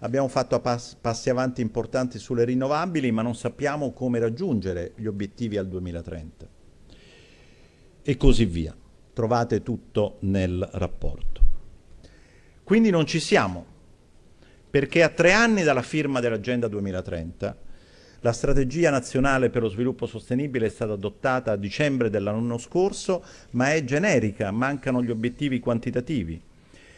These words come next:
La direttiva firmata il sedici marzo dal presidente Gentiloni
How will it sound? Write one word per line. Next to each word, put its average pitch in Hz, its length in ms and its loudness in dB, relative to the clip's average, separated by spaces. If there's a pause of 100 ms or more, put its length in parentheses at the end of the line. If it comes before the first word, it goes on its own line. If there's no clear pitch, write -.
(240)
La 131 80 4
direttiva 151 600 2
firmata 131 500 0
il 117 100 2
sedici 123 380 -4
marzo 113 720 0
dal 113 420 -2
presidente 117 540 -4
Gentiloni 131 760 -2